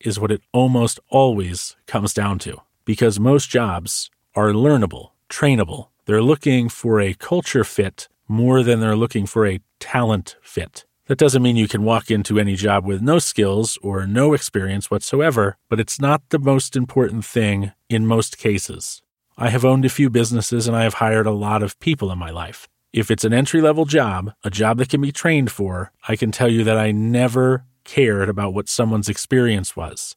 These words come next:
I cared about what their vibe was during the interview. And any manager you sit down with for an interview has a whole team of other human beings that you're gonna have to get along with.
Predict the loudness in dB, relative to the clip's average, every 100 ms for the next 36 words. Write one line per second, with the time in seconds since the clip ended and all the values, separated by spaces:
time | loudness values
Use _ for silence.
0 | -8 -6 -4 0 2 4 2 0 -2 -4
1 | -6 -6 -2 2 4 2 0 -6 -6 -6
2 | -2 0 0 0 0 0 -4 -16 -20 _
3 | -4 -2 2 2 4 4 4 2 0 2
4 | 0 0 0 2 2 2 0 0 0 2
5 | 2 2 0 0 0 0 0 2 2 2
6 | -2 -2 0 2 2 2 2 2 2 2
7 | 2 2 2 2 -2 -4 -2 0 0 0
8 | 0 0 2 2 0 -2 -8 -18